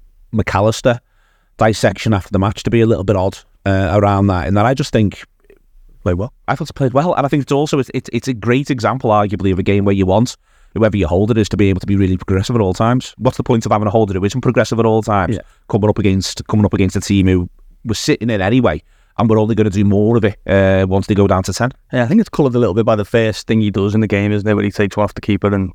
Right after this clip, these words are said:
Speaker 2: gives it away, kind of Calvert-Lewin has the header, but I didn't see too much of that. Maybe there's the odd time when you think, okay, Fabinho or Henderson maybe doesn't get muscled quite as, as easily in a, in a sort of a,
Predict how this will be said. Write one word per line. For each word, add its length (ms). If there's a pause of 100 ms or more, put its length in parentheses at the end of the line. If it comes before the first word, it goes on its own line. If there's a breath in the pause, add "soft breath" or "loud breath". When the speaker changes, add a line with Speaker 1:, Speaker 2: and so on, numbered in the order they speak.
(300)
Speaker 2:
gives 160
it 60
away, 320 (160)
kind 100
of 160
Calvert-Lewin 380
has 140
the 80
header, 220
but 160 (340)
I 60
didn't 240 (160)
see 200
too 200
much 200
of 100
that. 240
Maybe 280
there's 180
the 100
odd 140
time 300
when 180 (680)
you 80
think, 240
okay, 240
Fabinho 520
or 260
Henderson 420
maybe 180
doesn't 320
get 260 (580)
muscled 640
quite 280
as, 260
as 200
easily 360
in 80
a, 80
in 140
a 80
sort 220
of 80
a, 320